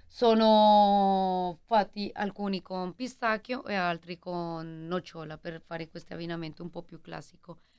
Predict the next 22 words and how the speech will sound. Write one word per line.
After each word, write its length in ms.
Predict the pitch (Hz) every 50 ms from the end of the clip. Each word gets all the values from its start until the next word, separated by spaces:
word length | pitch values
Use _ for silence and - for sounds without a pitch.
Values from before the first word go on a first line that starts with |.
| _ _ _ _ _ _
Le 160 | - 214 214
abbiamo 300 | 202 202 208 202 208 214
messo 240 | 220 220 214 214 202
un 100 | 202 190
po' 220 | - 202 196 190
di 160 | 190 190 196 196
zucchero 320 | - 226 220 - 208 196
al 80 | 208 208
velo, 300 | 190 208 202 190 190 185
come 400 | - 190 190 190 185 185 185 180
potete 360 | - 196 190 196 196 196 202
vedere 380 | 185 190 208 196 208 202 196 202
lì 320 | 208 208 208 196 185 180 175 - - -
sulle 1200 | - - - 202 185 175 165 165 165 160 160 160 156 156 156 156 151 151 151 147 147 147 147 156 180
immagini, 600 | 196 226 240 233 226 220 190 233 240 262 285 285 - _ - - -
e 120 | - -
per 140 | 202 214 214
richiamare 400 | 220 226 - 226 220 214 190 185 190
un 100 | 185 -
po' 120 | - 180
la 120 | 175 175
neve. 480 | 175 175 170 165 156 147 160 160 165 -